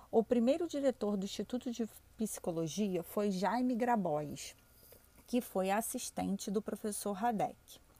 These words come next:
assim como Newton Campos, que era psiquiatra.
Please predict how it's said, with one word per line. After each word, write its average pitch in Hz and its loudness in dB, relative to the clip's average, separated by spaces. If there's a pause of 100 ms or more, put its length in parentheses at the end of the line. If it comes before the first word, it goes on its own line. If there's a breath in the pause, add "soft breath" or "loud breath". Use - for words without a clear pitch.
(340 loud breath)
assim 262 2
como 240 2
Newton 240 2
Campos, - -6 (260 loud breath)
que 214 2
era 196 6
psiquiatra. 196 -2